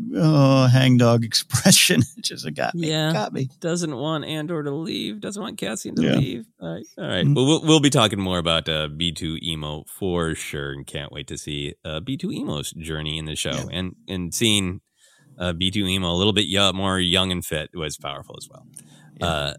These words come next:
Speaker 2: so what are some other, uh, moments of comedy or, or whimsy or humor that
Speaker 1: One
Speaker 2: got ya?
Speaker 1: one, I, one started, it was literally some of the first lines, and it's the bouncer when he, like, does the check and everything. He's like, "Upstairs lounge is closed tonight." I wouldn't call that a joke.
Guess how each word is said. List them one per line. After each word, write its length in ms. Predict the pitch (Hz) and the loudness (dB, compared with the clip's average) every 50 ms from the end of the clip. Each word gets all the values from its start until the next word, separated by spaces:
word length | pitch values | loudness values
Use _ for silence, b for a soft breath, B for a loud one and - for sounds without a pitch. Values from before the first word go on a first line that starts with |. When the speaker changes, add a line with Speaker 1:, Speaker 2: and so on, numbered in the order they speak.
| - - _ _ _ - | -14 -20 _ _ _ -6
Speaker 2:
so 120 | - 135 | -2 0
what 220 | 135 123 123 147 143 | 2 4 4 6 6
are 60 | 151 | 6
some 180 | 139 - 147 127 | 6 4 4 4
other, 380 | 123 131 180 113 92 90 85 67 | 4 4 4 4 4 4 2 0
uh, 300 | 85 90 87 85 82 82 | 0 2 2 2 0 0
moments 480 | 80 87 92 98 92 85 85 82 - 82 | -2 -4 -2 0 0 0 -2 -4 -6 -8
of 180 | 78 73 85 | -10 -12 -8
comedy 340 | - - 98 90 87 82 80 | -4 -2 -2 0 0 0 0
or, 220 | 80 82 82 85 - - | -2 -2 -4 -8 -8 -6
or 240 | 107 87 82 78 | -4 -4 -4 -4
whimsy 500 | 78 78 85 90 87 85 76 - 85 82 | -4 -2 -2 -2 -2 -2 -4 -4 -4 -4
or 220 | 78 76 73 73 73 | -4 -4 -4 -6 -6
humor 400 | - - 101 82 76 71 67 87 82 | -6 -6 -4 -4 -6 -8 -10 -10 -10
that 120 | 76 76 - | -10 -6 -2
Speaker 1:
One 140 | 131 156 - | 0 0 0
Speaker 2:
got 140 | 78 - | -2 -4
ya? 100 | - 76 73 - - _ _ _ - | -10 -12 -12 -14 -16 _ _ _ -6
Speaker 1:
one, 380 | 147 143 170 185 220 233 226 - - - | -2 0 0 2 2 0 0 0 -2 -6
I, 120 | 135 135 - - - - _ _ _ _ _ _ - | -8 -8 -8 -12 -20 -20 _ _ _ _ _ _ -8
one 300 | 165 147 170 190 226 220 | -2 0 2 4 4 4
started, 400 | - - 208 196 185 160 147 139 | 2 2 2 2 2 2 2 2
it 40 | 135 | 2
was 180 | 127 113 117 | 2 2 2
literally 460 | 131 156 185 190 180 165 156 143 131 131 | 4 4 4 6 6 6 4 4 4 2
some 160 | - 147 147 | 2 4 6
of 60 | 135 | 6
the 40 | 135 123 | 6 4
first 280 | - 160 160 127 - | 4 4 2 4 4
lines, 340 | 151 156 156 135 110 95 - - - | 6 6 6 6 4 2 0 0 2
and 140 | 127 127 | 4 4
it's 160 | 127 117 - - | 4 4 2 2
the 100 | - 110 | 2 2
bouncer 640 | 95 139 156 190 202 175 - - 95 85 85 82 - - | 4 4 6 6 6 4 4 4 2 0 -2 -4 -6 -2
when 160 | 117 117 117 | 2 2 4
he, 140 | 117 117 117 | 4 4 4
like, 160 | 117 113 101 | 4 2 4
does 200 | 143 147 139 127 | 4 4 4 4
the 120 | 131 117 | 4 2
check 260 | - - 139 135 131 | 2 4 4 4 4
and 80 | 127 135 | 4 2
everything. 240 | 127 123 123 123 123 | 2 4 4 4 4
He's 140 | 117 101 110 | 4 4 2
like, 140 | 107 98 - | 2 2 4
"Upstairs 480 | 139 156 139 - 185 175 160 135 104 | 4 4 4 4 6 6 6 6 4
lounge 340 | 117 127 135 143 147 139 131 | 4 6 6 8 6 6 6
is 140 | 175 196 - | 4 0 -2
closed 340 | - - 123 123 127 120 - | 0 2 4 4 4 4 2
tonight." 300 | - 98 90 82 76 - B B B B B B | 2 0 0 0 -2 -8 B B B B B B
I 60 | 151 | 4
wouldn't 260 | 165 190 220 214 175 - | 6 6 6 6 6 6
call 140 | 160 151 | 6 6
that 120 | 131 104 92 | 6 4 2
a 80 | 85 | 2
joke. 380 | 76 - 110 123 185 214 202 196 | 0 2 4 4 6 6 4 2